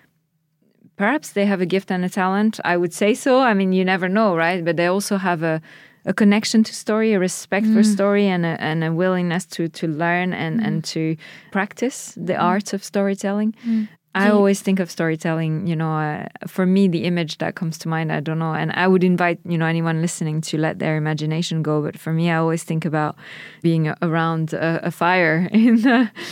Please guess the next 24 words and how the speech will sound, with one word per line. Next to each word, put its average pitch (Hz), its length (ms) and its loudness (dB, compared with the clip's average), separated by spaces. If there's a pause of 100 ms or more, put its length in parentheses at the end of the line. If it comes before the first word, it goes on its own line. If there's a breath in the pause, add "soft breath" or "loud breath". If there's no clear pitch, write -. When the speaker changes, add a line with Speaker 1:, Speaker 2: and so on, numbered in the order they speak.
Speaker 2:
Yeah. 226 180 2
Speaker 1:
in 220 160 6
the 202 80 6
night 190 460 2
and, 170 180 2
and, 165 500 -2
you 175 140 0
know, 165 180 0
having 165 400 0
everyone 160 480 0
kind 165 220 -2
of 151 140 -4
in 156 100 0
a 170 80 0
circle 180 520 0
and, 156 200 -2
and 160 220 -4
sharing 160 560 -2
a 151 40 -8
little 156 200 -2
bit 156 180 -4
about 156 280 -6
their 156 180 -4
story. 165 480 -2